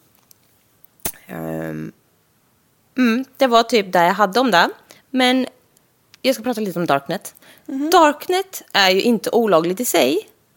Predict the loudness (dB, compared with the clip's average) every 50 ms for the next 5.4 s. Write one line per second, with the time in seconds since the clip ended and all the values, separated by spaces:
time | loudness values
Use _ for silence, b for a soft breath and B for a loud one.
0 | _ _ -14 -14 -8 -2 2 2 2 4 2 0 0 -2 -2 -2 -2 -2 0 2
1 | 2 4 4 4 4 4 2 0 -4 -6 -4 -4 -4 -4 -4 -4 -4 -4 -4 -6
2 | -10 -12 -14 -18 _ _ _ _ _ -20 -18 B B B B B B B B B
3 | _ _ 0 2 4 4 4 4 4 4 2 2 2 -2 -2 -2 -2 0 0 0
4 | 0 0 0 0 0 2 2 2 0 0 0 0 0 2 0 2 4 4 4 4
5 | 2 2 2 2 2 2 0